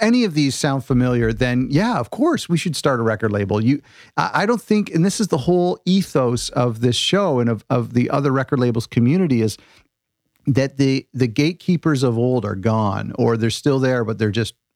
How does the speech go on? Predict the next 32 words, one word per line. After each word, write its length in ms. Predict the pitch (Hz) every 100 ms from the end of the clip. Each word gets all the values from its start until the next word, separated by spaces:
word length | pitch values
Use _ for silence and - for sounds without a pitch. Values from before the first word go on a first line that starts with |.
| _ -
really 220 | 131 113
pissed 320 | - 117 -
off 300 | 113 107 101
now 200 | 113 104
that 200 | 101 107
they're 100 | 110
not 220 | 113 110
effective. 580 | 98 - 107 - 98 90 _ - - - - -
And 320 | 131 123 131 _
anyone 460 | 196 208 190 156 135
can 160 | 135
start 300 | 120 - 117
a 40 | 113
record 320 | 110 - 113
label, 400 | 110 107 110 107 _ - _ -
and 100 | 151
anyone 320 | 190 240 233
can 200 | - 190
start 260 | - 170
a 60 | 160
record 320 | 156 151 151
label 440 | 143 139 135 135 - _ _ -
based 340 | 151 170 -
off 220 | 151 143
of 160 | 135 127 -
any, 460 | 143 156 156 156 - _ _ _
um, 520 | 127 123 117 113 110 - _ _ _
ethos 720 | 165 175 175 165 170 151 - - _
or 400 | 127 127 120 120 -
aesthetic 600 | - - 160 165 170 - _ -
or 180 | 110
genre 680 | 104 95 143 156 156 156 143